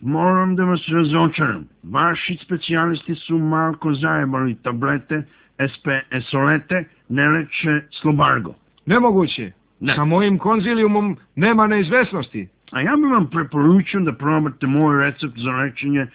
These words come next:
Speaker 1: Slobarga. Sad ću ja da vam ga smučkam.
Speaker 2: Šta stavljate unutra?
Speaker 1: Evo ovako stavljam.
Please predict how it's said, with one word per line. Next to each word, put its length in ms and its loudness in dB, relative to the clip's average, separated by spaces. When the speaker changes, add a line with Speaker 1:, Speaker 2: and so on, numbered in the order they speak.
Speaker 1:
Slobarga. 640 -2
Sad 200 0
ću 140 0
ja 160 2
da 120 0
vam 180 0
ga 80 -4
smučkam. 540 -6
Speaker 2:
Šta 240 2
stavljate 460 0
unutra? 340 -6
Speaker 1:
Evo 200 2
ovako 320 -2
stavljam. 520 -4